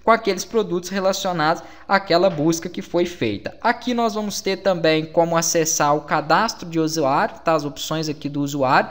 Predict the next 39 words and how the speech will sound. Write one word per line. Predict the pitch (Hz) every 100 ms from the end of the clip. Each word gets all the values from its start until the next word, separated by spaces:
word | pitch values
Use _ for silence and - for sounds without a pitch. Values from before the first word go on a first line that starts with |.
| - - -
Se | -
ele | 220
não | 254 269
tiver | 202 214
cadastrado, | 208 190 175 - 170 156
ele | 160
vai | 165
poder | 165 160 156
se | -
cadastrar. | 147 151 143 - 175
Vou | 190
cadastrar | 170 160 147 - 147
um | 147
aqui | - 131
rapidinho, | 139 139 139 131 170 233
vou | - -
fazer | 120 117 117
aqui | -
um, | 113 107 - - - - - 127
um | 127
cadastro | 123 110 113 113 - 107
aqui | -
pra | 113
gente | 113 113
poder | - 107 110
trabalhar. | 117 135 156 143 180
Vou | 147
preencher | 131 120 - 110
aqui | 107
primeiro. | - 185 143 - - - - - -
Então, | - 208
vamos | 233
lá, | 139 117
eu, | 190 269 - - - -
é, | 202 185 170
digitei | 175 226 - 214
aqui, | 202 277
vou | 302 240
preencher, | - 233 208 - 339